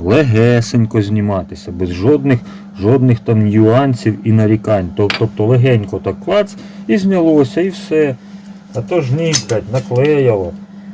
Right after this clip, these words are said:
Ще й під сальники, он, бачите, с-,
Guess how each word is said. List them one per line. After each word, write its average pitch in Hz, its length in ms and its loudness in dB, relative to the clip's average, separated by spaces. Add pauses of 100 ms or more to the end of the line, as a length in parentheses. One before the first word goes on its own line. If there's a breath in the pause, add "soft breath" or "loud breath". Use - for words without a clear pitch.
(880 loud breath)
Ще 135 200 4
й 131 40 2
під 120 200 -2 (580 loud breath)
сальники, 127 800 2
он, 87 140 -2
бачите, 107 480 -2
с-, - 260 -10